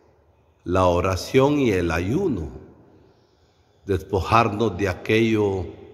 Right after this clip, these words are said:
que es superfluo en nuestra vida y poner todos nuestros esfuerzos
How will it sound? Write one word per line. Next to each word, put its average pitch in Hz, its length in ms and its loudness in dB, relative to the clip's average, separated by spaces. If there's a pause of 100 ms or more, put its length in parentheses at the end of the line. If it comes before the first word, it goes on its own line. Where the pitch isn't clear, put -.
(320)
que 101 380 2
es 101 100 -8
superfluo 117 1080 -2 (360)
en 82 380 -2
nuestra 82 480 -4
vida 135 580 -4 (840)
y 107 80 -4
poner 127 760 2
todos 156 640 0
nuestros 85 600 -6
esfuerzos 143 1120 -6